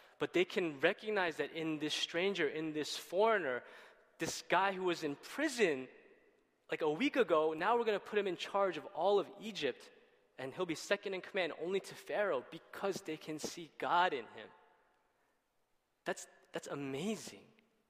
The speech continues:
that they can recognize that. You know, and if this were a real movie, like, with all the twists in Joseph's life, this is a pretty natural ending. It's a good, happy ending,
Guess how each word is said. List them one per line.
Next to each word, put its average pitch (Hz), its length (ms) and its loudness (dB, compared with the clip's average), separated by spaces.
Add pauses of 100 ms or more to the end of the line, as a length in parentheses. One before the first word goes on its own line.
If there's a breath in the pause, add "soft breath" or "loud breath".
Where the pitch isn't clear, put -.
(400)
that - 120 -18
they 143 120 -8
can 131 160 -8
recognize 113 480 -6
that. 92 260 -14 (1120)
You 156 60 -6
know, 190 200 2
and 165 100 -4
if 156 80 -2
this - 180 -4
were 226 220 2 (160)
a 143 60 -4
real 143 500 0
movie, 139 580 -6 (420 loud breath)
like, - 140 -12
with - 100 -12
all 165 220 -6
the 160 80 -10
twists - 400 -4
in 160 140 -4
Joseph's - 320 -4
life, 175 180 0
this - 160 -10
is - 240 -14
a - 60 -16
pretty - 260 -2
natural 123 580 -6
ending. 127 320 -8 (460 soft breath)
It's - 160 -10
a 165 60 -8
good, 196 180 0
happy 196 380 -4
ending, 208 260 -8